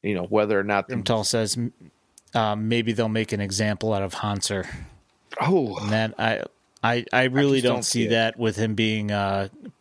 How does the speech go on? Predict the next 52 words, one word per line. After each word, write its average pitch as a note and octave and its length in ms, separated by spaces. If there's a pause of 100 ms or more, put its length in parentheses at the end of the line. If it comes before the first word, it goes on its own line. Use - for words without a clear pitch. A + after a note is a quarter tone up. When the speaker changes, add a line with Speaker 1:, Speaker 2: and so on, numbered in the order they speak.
(140)
Speaker 2:
Pedro's A2+ 520
boy A2+ 420
and, G#2 300
like, A2 220
him B2 240
specifically D#3+ 720
calling D3 340
him C3+ 180
and A#2 120
saying, B2+ 240
"Hey, A#2+ 380 (920)
I've A#2 160
got, A#2 360
uh, G#2+ 220
I'd A2+ 140
like A2+ 260
you A2+ 80
to G#2+ 80
come G#2+ 180
out G#2+ 260 (460)
Speaker 1:
Yeah. D3+ 200
Speaker 2:
to A#2 60
the A2 60
White G#2+ 280
Sox." G2+ 260
Speaker 1:
I C#3+ 100
mean, C#3+ 140
their E3 140
history B2 480
alone A2+ 480
tells G#2 340
me G2+ 180
he's A2 200
gonna G#2 200
stick G#2 280
around G2 260
for G2+ 160
at F#2+ 100
least G2 260
a F#2 40
little F2+ 240
bit. D#2 220 (720)
You G2+ 160
know, F#2 160
Speaker 2:
Yeah. F#2 140 (120)
Speaker 1:
uh, G#2 300
if G#2+ 120
he A#2+ 60
doesn't B2+ 280
pull C3 200
it A2+ 40
together A#2 680